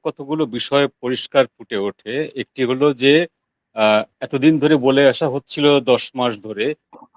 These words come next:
যে আওয়ামী লীগ ফ্যাসিবাদ, আওয়ামী লীগ স্বৈরাচার, আওয়ামী লীগের বিরুদ্ধে জনগণের ক্ষোভ। তো তাই যদি হয়, তাহলে আওয়ামী লীগের উপর ক্ষোভটা মুক্তিযুদ্ধের উপরে কেন আসবে, স্বাধীনতার উপরে কেন আসবে?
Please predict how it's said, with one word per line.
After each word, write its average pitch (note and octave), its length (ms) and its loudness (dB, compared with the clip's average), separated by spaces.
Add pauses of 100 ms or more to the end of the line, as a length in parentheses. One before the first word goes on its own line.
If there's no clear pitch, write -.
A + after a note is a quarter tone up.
(140)
যে G#2 320 2
আওয়ামী C#3+ 320 2
লীগ C3+ 200 -2
ফ্যাসিবাদ, A#2 600 -2
আওয়ামী A2+ 360 0
লীগ A#2 140 -6
স্বৈরাচার, G#2+ 640 -2 (600)
আওয়ামী A2 280 0
লীগের A2 300 -4
বিরুদ্ধে A2 460 -14
জনগণের G#2 500 -12
ক্ষোভ। A2 400 -4 (920)
তো C3+ 60 -6
তাই C3+ 240 4
যদি F#3 260 0
হয়, B2 500 2 (460)
তাহলে D#3 260 2 (100)
আওয়ামী E3 320 2
লীগের G3+ 280 2
উপর G3+ 220 2
ক্ষোভটা E3+ 460 0
মুক্তিযুদ্ধের F3+ 720 -8
উপরে F#3 260 0
কেন G#2 220 -2
আসবে, E2 320 -8 (1120)
স্বাধীনতার F3+ 560 -2
উপরে F#3+ 260 0
কেন A2 240 -2
আসবে? E2+ 360 -16